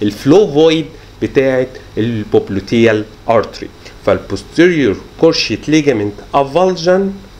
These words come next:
فراكشر للبوستيريور تيبيا، يعني انت ممكن تلاقي البوستيريور تيبيا من ورا مع البوستيريور كورشيت ليجامنت تير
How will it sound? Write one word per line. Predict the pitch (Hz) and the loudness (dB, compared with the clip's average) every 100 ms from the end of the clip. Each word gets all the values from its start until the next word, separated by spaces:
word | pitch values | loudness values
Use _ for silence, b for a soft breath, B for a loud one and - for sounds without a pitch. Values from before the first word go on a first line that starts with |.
| - | -4
فراكشر | 147 156 156 - 156 151 | 0 0 -2 0 0 0
للبوستيريور | 135 107 - 107 - - 131 120 113 | -2 -2 -2 -6 -4 0 0 2 -2
تيبيا، | 113 117 95 90 B B | 0 -2 -2 -8 B B
يعني | 107 117 | 0 2
انت | 165 160 | 2 0
ممكن | 170 151 - | 0 -4 -2
تلاقي | 143 156 120 | 2 2 0
البوستيريور | 101 104 - 170 165 | -4 -10 -4 -2 -2
تيبيا | 143 180 151 113 98 B B B - | -2 -2 2 2 0 B B B -4
من | 113 117 | 2 4
ورا | 131 139 110 104 | 4 4 -2 -6
مع | 113 107 104 | -4 -2 -2
البوستيريور | 101 104 - 151 151 | -6 -12 -4 0 2
كورشيت | 139 160 147 135 | 2 0 0 -2
ليجامنت | 151 143 139 | 0 0 -2
تير | 165 180 | 0 -2